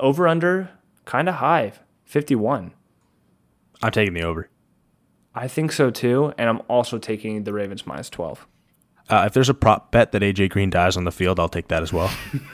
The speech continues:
Speaker 1: <laughs> Do you start him? Do you start
Speaker 2: No,
Speaker 1: him?
Speaker 2: I dro-, I, I dropped him.
Speaker 1: Oh,
Speaker 2: Mm-hmm.
Speaker 1: that's
Speaker 2: In
Speaker 1: sad.
Speaker 2: a lot
Speaker 1: I know
Speaker 2: of
Speaker 1: how
Speaker 2: leagues.
Speaker 1: much you
Speaker 2: The,
Speaker 1: like
Speaker 2: the,
Speaker 1: them.
Speaker 2: the only league I didn't drop him in is a dynasty league. That's just 'cause I have the bench space, 'cause those are really deep benches.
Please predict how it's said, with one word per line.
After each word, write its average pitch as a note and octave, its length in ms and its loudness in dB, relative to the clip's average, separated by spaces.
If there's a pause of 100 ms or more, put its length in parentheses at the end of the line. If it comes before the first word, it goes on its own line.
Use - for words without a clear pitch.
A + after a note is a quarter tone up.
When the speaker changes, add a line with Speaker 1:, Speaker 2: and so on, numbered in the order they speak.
Speaker 1:
<laughs> - 1000 -2 (920)
Do B2+ 100 -2
you B2+ 120 2
start B2 300 2
him? C#3+ 220 -8 (400)
Do G#2+ 100 -14
you G#2+ 80 -6
start F#3+ 220 4
Speaker 2:
No, C3+ 40 8
Speaker 1:
him? A2+ 60 8
Speaker 2:
I A#2+ 40 2
dro-, A2 220 0
I, A2+ 140 4 (100)
I B2 120 4
dropped F#2+ 440 -2
him. D#2 160 -14 (2750)
Speaker 1:
Oh, F#2+ 640 -8 (680)
Speaker 2:
Mm-hmm. A2 100 -4
Speaker 1:
that's A2+ 120 0
Speaker 2:
In F#2+ 60 -2
Speaker 1:
sad. G#2+ 280 0
Speaker 2:
a - 40 8
lot G2+ 200 8
Speaker 1:
I - 20 4
know - 40 4
Speaker 2:
of - 40 0
Speaker 1:
how F2 60 2
Speaker 2:
leagues. F2+ 100 0
Speaker 1:
much G#2 180 -2
you C#3+ 60 6
Speaker 2:
The, C3+ 60 4
Speaker 1:
like G2+ 120 -4
Speaker 2:
the, B2+ 60 0
Speaker 1:
them. G2 160 -6 (400)
Speaker 2:
the C#3 80 6
only E3+ 220 6
league D3 260 6
I C3 60 6
didn't A#2+ 240 2
drop G#2+ 200 6
him G#2 120 0
in G2+ 100 2
is F#2 140 0
a - 20 -4
dynasty F#2 460 2
league. G#2+ 300 2
That's G#2+ 160 2
just - 120 -6
'cause F2+ 140 0
I F2+ 120 2
have F2+ 120 0
the F#2 80 -2
bench E2+ 220 -2
space, F#2+ 380 -2
'cause F2+ 180 -2
those E2+ 160 -2
are F2+ 100 2
really F2 180 4
deep F2 240 -2
benches. F#2 460 0